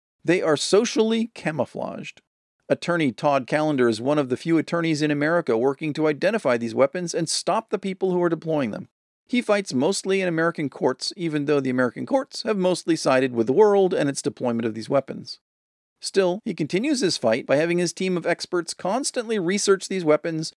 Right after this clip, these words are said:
and the effects they're having on human beings for various court filings. The S G T report recently interviewed him about these weapons during his biweekly guest appearance with medical doctor Lee Vliet.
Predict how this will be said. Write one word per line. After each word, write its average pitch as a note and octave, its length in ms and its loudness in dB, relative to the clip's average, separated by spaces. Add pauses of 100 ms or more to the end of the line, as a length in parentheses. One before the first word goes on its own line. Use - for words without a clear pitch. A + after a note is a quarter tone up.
and D#3+ 160 0
the F3 100 2
effects F#3 420 -2
they're F3+ 140 0
having C3+ 300 0
on A#2+ 120 -2
human C#3 280 0
beings B2 560 -2
for - 160 -6
various B2 400 0
court B2+ 240 -2
filings. D3+ 540 -2 (560)
The C3+ 120 4
S D3+ 140 0
G C3 220 0
T G#3 220 -2
report C3 340 0
recently A#2+ 480 -4
interviewed C3 400 -2
him C3 120 0
about D3 340 0
these G#2+ 180 -4
weapons C#3 460 -2
during C#3 240 -2
his A#2+ 120 -2
biweekly B2+ 540 0
guest C#3 240 -2
appearance - 480 -4
with C3 220 4
medical A#2 380 0
doctor A2 460 -2 (140)
Lee B2 260 2
Vliet. C#3+ 380 -4